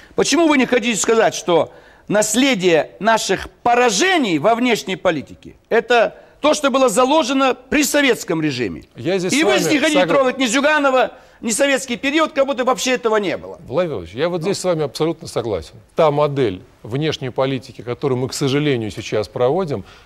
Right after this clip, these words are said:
Speaker 2: к нам досталась от Советского Союза, от
Speaker 1: Так.
Speaker 2: страны, которая уже не существует, где главной целью было не процветание собственного гражданина, а мифическая борьба за пальму первенства в ущерб собственному народу.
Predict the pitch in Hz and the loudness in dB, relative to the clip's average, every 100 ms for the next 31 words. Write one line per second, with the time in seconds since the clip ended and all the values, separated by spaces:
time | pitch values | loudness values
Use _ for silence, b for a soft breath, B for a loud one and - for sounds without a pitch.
0 | - 131 170 147 123 - 117 98 - - | -6 -2 0 2 0 0 0 0 -4 -6
1 | 127 - - 127 151 - 135 113 - 104 | -6 -4 -2 0 0 -2 -8 -8 -6 -6
2 | 92 95 104 85 156 156 208 196 135 147 | -4 -4 -4 0 2 2 0 0 -2 0
3 | 139 135 147 175 B B 139 165 - - | 2 2 2 0 B B -2 -2 -2 -6
4 | 120 - 107 95 104 110 175 139 160 202 | -8 -8 -6 -6 -6 0 0 2 2 4
5 | 214 185 151 - 131 117 113 110 90 85 | 2 2 0 0 0 2 0 0 -2 -8
6 | B B 131 147 165 - 170 165 208 196 | B B -4 0 0 2 0 2 2 2
7 | 151 - 110 - 135 123 117 113 123 120 | 0 0 -2 -2 -4 -4 -2 0 0 0
8 | 101 85 - B - 139 160 196 175 160 | -4 -10 -14 B -2 0 0 0 -2 -4
9 | - 139 131 143 151 151 185 185 B B | -2 2 2 2 2 2 2 0 B B
10 | 107 113 139 - 156 139 139 180 170 143 | -4 0 0 2 0 0 -2 0 0 0
11 | - 117 123 - 170 - - 139 - 139 | -2 -2 0 0 0 -2 0 0 0 -4
12 | 120 107 90 80 | -2 0 -2 -6